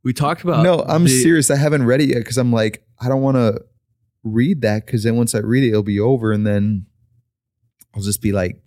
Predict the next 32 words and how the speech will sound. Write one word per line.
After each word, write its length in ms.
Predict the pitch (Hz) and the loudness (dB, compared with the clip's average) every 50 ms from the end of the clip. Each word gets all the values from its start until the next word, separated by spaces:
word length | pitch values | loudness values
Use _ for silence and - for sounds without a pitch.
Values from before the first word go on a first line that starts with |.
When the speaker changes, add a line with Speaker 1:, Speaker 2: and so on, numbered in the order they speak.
| _ _ _ _ - - | _ _ _ _ -10 -6
Speaker 2:
I'll 140 | 90 85 95 | -4 -4 -4
have 100 | 95 90 | -4 -2
read 180 | 101 117 202 185 | -2 0 0 0
it." 240 | 120 - - - _ _ _ _ _ _ _ _ _ | -2 -2 -4 -10 _ _ _ _ _ _ _ _ _
Speaker 1:
He'll 160 | - 139 131 | -6 -4 -4
write 260 | 120 113 120 117 131 | -4 -2 -4 -4 -4
it. 80 | 131 - | -4 -4
He'll 220 | - 120 156 139 | -2 -2 -2 0
write 200 | 135 127 131 135 | 2 0 0 0
another 320 | 147 151 135 131 156 175 208 | 2 0 0 0 0 -2 0
one, 180 | 185 156 120 | -2 -2 -2
man. 340 | - 131 120 143 - - 135 - 131 123 127 | -2 -2 -2 -2 -4 -6 -8 -8 -6 -4 -4
Speaker 2:
<laughs> 40 | 123 - - - - - - - - | -4 -4 -6 -12 -16 -20 -20 -14 -4
But 120 | - 165 156 | 0 0 2
Speaker 1:
Yeah, 60 | 135 | 4
Speaker 2:
Love 220 | 147 147 147 147 147 175 | 4 2 2 2 2 0
Speaker 1:
just 100 | 143 127 | 0 0
Speaker 2:
Does, 220 | 135 143 135 139 | 2 2 4 4
Speaker 1:
read 120 | 135 127 | 4 2
Speaker 2:
I 20 | 117 | 2
Speaker 1:
it, 100 | 113 113 | 0 -2
bro. 300 | 127 127 135 156 175 160 - | -4 -4 -4 -4 -6 -8 -6
Speaker 2:
Love 380 | - 135 127 123 135 143 135 | -2 0 0 0 0 -2 -2
Does. 340 | 117 113 110 117 135 131 - - _ _ - | 0 2 2 2 2 0 -4 -8 _ _ -6
Um, 640 | 113 117 113 107 98 98 98 98 95 101 104 120 - _ _ _ _ _ _ _ _ - | -2 0 0 2 0 0 0 -2 -4 -4 -8 -14 -20 _ _ _ _ _ _ _ _ -10
I've 160 | 107 110 110 - | -10 -10 -6 -6
probably, 320 | 127 123 123 - 139 131 | -4 -4 -2 -2 -2 0
like, 280 | 120 117 101 92 90 - | 0 0 -2 -2 -6 -8
bought 280 | - 101 92 - - | -6 -6 -6 -6 -8
fifty 360 | - - - 117 - - - | -10 -6 -6 -6 -4 -4 -10
times 520 | - - 117 107 - - - - - - - | -10 -8 -8 -10 -8 -10 -12 -10 -10 -10 -10
'cause 240 | - - 117 - | -6 -6 -6 -6